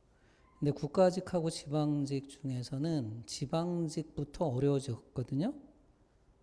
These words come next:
아, 그럼 국가직은 이천이십사학년도도,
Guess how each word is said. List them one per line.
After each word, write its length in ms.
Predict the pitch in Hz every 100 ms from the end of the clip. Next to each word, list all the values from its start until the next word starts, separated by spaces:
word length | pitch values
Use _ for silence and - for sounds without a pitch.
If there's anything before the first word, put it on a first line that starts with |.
| _
아, 260 | - 120 120
그럼 240 | - 160 147
국가직은 1040 | 156 - 202 185 180 175 160 143 123 120 - - - _ _
이천이십사학년도도, 1500 | 147 143 180 156 135 - - 165 165 151 131 127 131 160 220